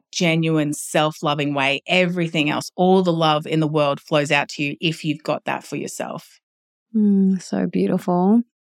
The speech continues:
Speaker 2: Is there anything else that you want to share? Any last parting words of wisdom? Or is there something that nobody talks about that you wish everyone knew?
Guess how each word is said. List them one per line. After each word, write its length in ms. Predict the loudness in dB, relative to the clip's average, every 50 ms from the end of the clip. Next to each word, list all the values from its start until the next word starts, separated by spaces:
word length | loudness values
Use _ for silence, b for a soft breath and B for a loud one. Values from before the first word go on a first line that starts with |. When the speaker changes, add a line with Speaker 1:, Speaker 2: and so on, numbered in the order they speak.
| _ _ _ _ _ _ _ 0
Speaker 2:
Is 160 | 2 2 4
there 160 | 4 2 2 4
anything 360 | 4 4 4 4 4 4 4
else 180 | 4 4 2 0
that 120 | -2 0
you 120 | 2 2 4
want 200 | 4 4 4 2
to 60 | 2
share? 560 | 0 0 -4 -2 0 2 2 2 0 0 -2 0
Any 260 | 2 4 4 4 4
last 420 | 4 4 2 2 0 -2 -4 -10 -14
parting 480 | -2 0 2 2 4 4 2 2 2
words 280 | 2 2 0 0 0 -2
of 120 | -2 0
wisdom? 480 | 0 0 0 0 0 0 0 0 0 2 2
Or 220 | 2 2 2 2 2
is 160 | 2 2 4
there 240 | 4 4 4 4 2 -2 _ _ _ _ _ _ _ _ _
something 840 | -14 -12 -10 -2 2 4 4 6 4 2 2 0 0 2 2 4 4
that 180 | 4 4 6
nobody 640 | 6 6 8 8 8 6 6 4 4 4 4 4 2
talks 480 | 0 0 4 4 4 4 2 0 -2
about 360 | 0 2 4 4 4 2 2
that 140 | 0 -2 -2
you 200 | 0 2 2 2
wish 500 | 2 2 4 6 6 6 4 2 -2 -2 2
everyone 600 | 2 2 4 4 4 4 4 4 4 4 4 4
knew? 300 | 4 4 2 0 -2 -4